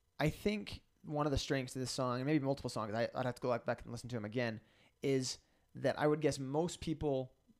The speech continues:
that are old enough to be listening to this song heavily, um, have had somebody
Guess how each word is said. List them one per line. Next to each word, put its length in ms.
that 160
are 80
old 200
enough 100
to 80
be 80
listening 300
to 60
this 300
song 520
heavily, 560
um, 480
have 220
had 320
somebody 480